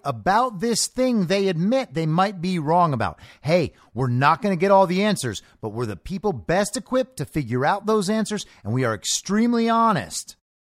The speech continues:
Except absolutely none of that is true. It is just an excuse to accept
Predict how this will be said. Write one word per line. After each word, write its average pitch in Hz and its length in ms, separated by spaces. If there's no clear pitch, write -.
Except - 300
absolutely 196 680
none 190 220
of 185 60
that 185 160
is 156 120
true. 185 380
It 143 100
is 110 180
just 202 500
an 156 80
excuse 190 760
to 170 300
accept - 840